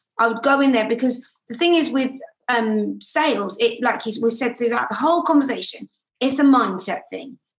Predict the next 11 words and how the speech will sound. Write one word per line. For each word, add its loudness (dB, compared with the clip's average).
It's 2
a -2
confidence -2
thing. -12
It's 0
a 0
understand. 2
It's -2
about 0
a 2
s-, -4